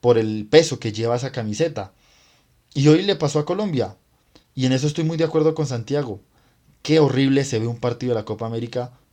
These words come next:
porque cortan todo el tiempo el partido. Y los jugadores ya aprenden eso, y tanto los jugadores argentinos como los jugadores colombianos. Miren los partidos de la Eurocopa. Dejan seguir, continúan la jugada, continúan la acción,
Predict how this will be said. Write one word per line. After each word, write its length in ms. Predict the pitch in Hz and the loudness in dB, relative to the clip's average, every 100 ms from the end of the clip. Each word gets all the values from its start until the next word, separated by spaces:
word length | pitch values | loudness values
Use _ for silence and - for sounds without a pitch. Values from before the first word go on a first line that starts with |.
| _ | _
porque 340 | 123 120 117 - | -2 -2 -6 -4
cortan 500 | 120 120 127 131 - _ | -4 -2 -4 -6 -14 _
todo 200 | 151 123 | -2 -2
el 100 | 107 | -2
tiempo 260 | 113 110 117 | -6 -6 -4
el 80 | 110 | -4
partido. 480 | 107 - 107 98 - _ _ _ | -8 -6 -6 -6 -10 _ _ _
Y 60 | 123 | -2
los 120 | 127 | -2
jugadores 460 | 131 127 127 147 143 | 0 2 4 4 4
ya 120 | 156 | 2
aprenden 360 | 151 175 131 | 0 -2 -2
eso, 200 | 131 127 | -2 -4
y 40 | 110 | -4
tanto 320 | 123 117 117 | -2 0 2
los 120 | 113 | 0
jugadores 360 | - 107 127 160 | -2 -2 -2 -2
argentinos 520 | 139 113 127 156 156 - - _ | -4 -4 -4 -4 -6 -14 -20 _
como 200 | 135 127 | 0 2
los 140 | 117 - | 0 -2
jugadores 440 | 107 110 120 127 | -2 0 0 -2
colombianos. 600 | 110 101 110 131 104 - _ _ _ _ | -6 -6 -4 -4 -6 -14 _ _ _ _
Miren 220 | 127 139 | 0 2
los 100 | 143 | 2
partidos 360 | 117 - 123 131 | 0 -4 -2 0
de 60 | |
la 60 | 127 | 0
Eurocopa. 500 | 107 98 135 110 - _ _ _ _ _ _ _ _ _ _ _ - | 0 -2 -4 -4 -8 _ _ _ _ _ _ _ _ _ _ _ -2
Dejan 360 | 127 156 180 | 4 4 2
seguir, 420 | 139 123 185 147 - | -4 -4 -6 -8 -6
continúan 640 | 123 120 123 151 190 165 | -4 -4 -4 -2 -2 -2
la 100 | 127 | -2
jugada, 380 | 120 113 110 110 | -2 0 0 -2
continúan 520 | 120 110 123 151 170 | -6 -6 -4 -4 -4
la 60 | 131 | -6
acción, 400 | - 147 180 | -4 -4 -6